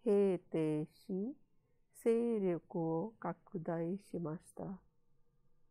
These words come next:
源氏は摂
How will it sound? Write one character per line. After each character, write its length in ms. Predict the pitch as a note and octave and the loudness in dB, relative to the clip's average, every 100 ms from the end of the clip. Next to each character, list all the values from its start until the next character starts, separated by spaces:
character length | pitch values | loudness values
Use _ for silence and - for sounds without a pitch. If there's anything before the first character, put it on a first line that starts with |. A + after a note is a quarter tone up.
| _ _ _ _ _ - | _ _ _ _ _ -2
源 680 | F#3 F#3+ G#3 A3 A3+ A#3 A#3 | 0 2 0 0 0 0 0
氏 340 | - A#3+ A#3 | -2 -2 0
は 320 | A3+ A3+ C4+ F#4 _ _ _ _ _ _ _ _ _ - | 0 0 -2 -6 _ _ _ _ _ _ _ _ _ -6
摂 260 | - A3+ | 0 0